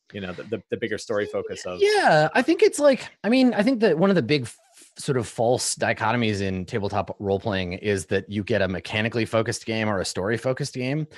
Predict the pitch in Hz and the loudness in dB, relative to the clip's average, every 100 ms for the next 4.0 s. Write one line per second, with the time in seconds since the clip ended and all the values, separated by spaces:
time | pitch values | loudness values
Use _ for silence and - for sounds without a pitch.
0 | - 107 104 131 135 131 131 117 151 139 | -16 -10 -2 0 2 2 2 0 0 2
1 | 117 107 113 127 113 104 - - 117 - | 2 4 4 6 4 2 -6 -6 -4 -4
2 | - 95 107 113 135 110 113 104 95 95 | -12 -6 -2 0 2 2 -2 -6 -4 -4
3 | 92 107 120 _ 101 92 92 92 92 | -4 -6 -8 _ -14 -8 -4 0 0